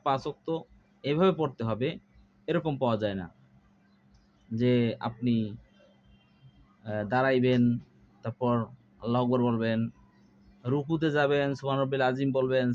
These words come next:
সুবহানাল্লাহ রব্বিল, আবার সেজদায় যাইবেন, সুবহান রব্বিল আলা বলবেন, সামি আল্লাহ হলিমান হামিদা বলবেন।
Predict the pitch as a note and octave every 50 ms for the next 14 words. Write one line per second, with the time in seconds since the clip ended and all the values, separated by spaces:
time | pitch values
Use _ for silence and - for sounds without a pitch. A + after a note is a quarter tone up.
0 | - - - B2+ B2 B2 B2+ B2+ B2+ B2 B2 B2 B2+ B2+ B2 B2+ B2 A#2+ - -
1 | - A#2+ A#2+ A#2+ A#2+ B2 A#2 G#2+ - - - - - - - - - C3 C3+ C3
2 | C3 C#3 C#3 C3+ C3 B2+ - - _ _ _ _ _ _ _ _ _ _ _ _
3 | _ - - _ _ _ _ _ _ _ _ - - _ _ _ _ _ - B2
4 | C3+ C#3 C#3 C3+ C3 C3 B2+ B2+ B2 A#2 A#2 - - _ _ _ _ _ _ _
5 | _ _ - - B2+ B2+ C3 B2+ B2 B2+ A#2+ G#2+ G#2 A#2+ C3+ D3 D3 D3+ D3 C#3+
6 | C3 C3 B2+ A#2+ A#2+ A#2+ A#2+ - - - - - _ - - - _ - - -
7 | - - B2 A#2+ B2+ C3+ C3+ C3+ C3+ C3+ B2 A2 A2+ C3+ C#3+ D3 C#3 C3+ C3 C3
8 | C3+ C3+ C3 B2+ B2 B2+ B2+ B2 B2 A#2+ A#2+